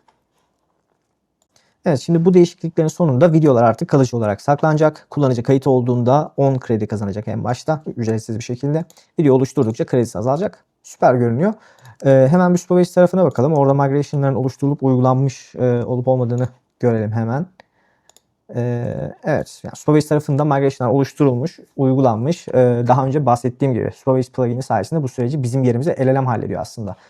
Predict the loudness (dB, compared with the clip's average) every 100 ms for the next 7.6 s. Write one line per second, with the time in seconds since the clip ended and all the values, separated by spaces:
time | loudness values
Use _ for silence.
0 | _ -2 0 2 2 0 -2 -4 -6 -6
1 | -4 -4 -6 _ _ _ -20 _ 0 0
2 | 0 -2 0 0 0 0 -2 -4 -4 0
3 | 0 0 -2 -2 -10 _ _ _ 0 2
4 | 0 -2 0 0 2 0 2 0 -2 -4
5 | _ 0 2 2 0 -2 -4 -4 -4 -2
6 | -4 -8 _ _ _ _ _ _ _ -6
7 | -6 -2 0 2 2 0